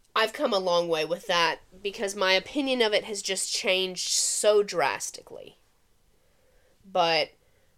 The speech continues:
overcoming addiction has been me going to school to do this, um, to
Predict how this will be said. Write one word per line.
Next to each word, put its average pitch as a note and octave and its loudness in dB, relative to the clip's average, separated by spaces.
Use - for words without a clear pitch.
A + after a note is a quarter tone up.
overcoming C#4 6
addiction C4+ 2
has G#3+ 0
been G#3 0
me G3 -4
going A3+ 4
to A3+ -4
school A#3 0
to G3 -4
do G3+ -2
this, B3+ 2
um, G3+ 2
to G3 -4